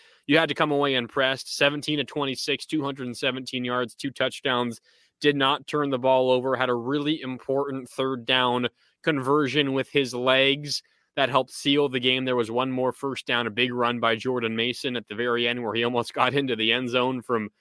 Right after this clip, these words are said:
what, almost sixty yards out. That was the final nail in the coffin for Seattle. But that third down late conversion by Brock Purdy with his legs, um, you know, kind of was, the,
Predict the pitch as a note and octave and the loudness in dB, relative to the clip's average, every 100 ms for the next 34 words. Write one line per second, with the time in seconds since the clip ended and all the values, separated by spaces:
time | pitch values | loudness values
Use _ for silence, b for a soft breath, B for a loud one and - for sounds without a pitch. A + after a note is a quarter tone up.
0 | _ _ - A#2+ B2 A2+ G#2 - C3 - | _ _ -4 2 2 2 -2 -2 -4 -2
1 | A#2+ A#2 A2+ G#2 A#2 A#2 - A2 G#2+ - | 0 2 0 -2 -2 0 -2 -4 -4 -6
2 | - A#2 B2 C3+ C3+ C3 C3+ C3 B2+ C3+ | -8 -2 0 0 0 0 -2 -4 -4 -4
3 | C3 C#3 B2 C#3+ C3 - C3 C3 C3 - | -4 -6 -10 -8 -6 -2 2 4 2 -2
4 | _ _ _ B2+ D3 D3 - D3+ D3+ C3 | _ _ _ -2 2 2 2 2 2 4
5 | C#3 C3+ C3 C3 B2+ C#3 C3 C#3+ D3 - | 4 4 4 2 -2 -2 2 4 4 0
6 | - C#3 A#2 B2+ C3+ A#2 B2 A#2 A#2+ A#2 | -4 -4 0 0 0 0 -2 0 0 0
7 | B2+ A2+ - B2+ B2 A#2 C3 - B2+ G#2+ | -2 -2 -4 -2 -2 0 -4 -2 -2 -2
8 | A2 A#2 B2 B2+ - _ _ _ _ A#2+ | 2 2 2 0 -8 _ _ _ _ 0
9 | A#2 A2 G#2+ G#2+ - _ _ _ _ C3+ | 2 2 0 -8 -14 _ _ _ _ 0
10 | A#2 G#2+ A#2 C3+ A#2 G#2+ F#2+ G#2 | 0 0 -2 -2 0 -2 -4 -8